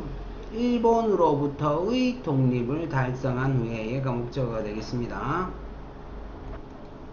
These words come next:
자, 여기까지 부사구가 이제 끝났고요. 뒤에 가서 he became both a promising painter.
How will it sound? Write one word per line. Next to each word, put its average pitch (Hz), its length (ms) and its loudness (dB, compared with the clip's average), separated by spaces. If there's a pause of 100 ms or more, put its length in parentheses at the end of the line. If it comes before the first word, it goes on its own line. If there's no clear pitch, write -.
(1080)
자, 147 160 2
여기까지 170 340 2
부사구가 170 440 4
이제 127 140 2
끝났고요. 131 960 4 (240)
뒤에 113 120 -2
가서 127 380 0 (340)
he 233 340 0
became 156 580 2
both 175 400 2
a 131 160 6 (120)
promising 175 580 0
painter. 120 580 0